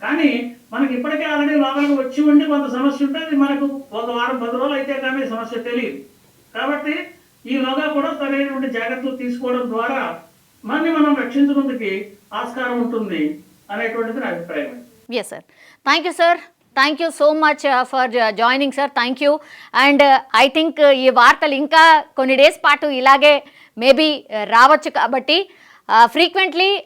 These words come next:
Speaker 2: uh, మీరు కూడా కొంత, uh, అవగాహన కల్పిస్తూ ఉండండి సార్. Thank you, thank you for joining, sir.
Speaker 1: తప్పనిసరిగా,
Speaker 2: యా.
Speaker 1: తప్పనిసరిగా. మీ ఛానల్ ద్వారా చేస్తున్నటువంటి ఈ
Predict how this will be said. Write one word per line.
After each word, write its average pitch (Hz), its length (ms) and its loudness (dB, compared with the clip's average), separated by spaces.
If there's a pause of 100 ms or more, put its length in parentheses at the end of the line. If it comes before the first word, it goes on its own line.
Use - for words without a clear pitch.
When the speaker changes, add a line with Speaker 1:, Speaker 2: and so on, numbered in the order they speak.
(140)
Speaker 2:
uh, 226 80 -6 (100)
మీరు 339 280 4
కూడా 320 200 4 (180)
కొంత, 277 160 0 (680)
uh, 202 120 2 (140)
అవగాహన 359 340 6 (120)
కల్పిస్తూ 302 500 0
ఉండండి 254 340 0
సార్. 330 140 0 (260)
Thank 285 240 2
you, 370 60 -2 (100)
thank 285 200 2
you 381 120 -4
for 294 80 2 (100)
joining, 240 360 0
sir. 180 120 -8 (180)
Speaker 1:
తప్పనిసరిగా, 226 800 -10 (160)
Speaker 2:
యా. 262 160 8
Speaker 1:
తప్పనిసరిగా. 208 140 -4
మీ 208 60 -2 (120)
ఛానల్ 254 340 -4 (120)
ద్వారా 262 180 -4 (380)
చేస్తున్నటువంటి 247 580 -4
ఈ 208 80 -4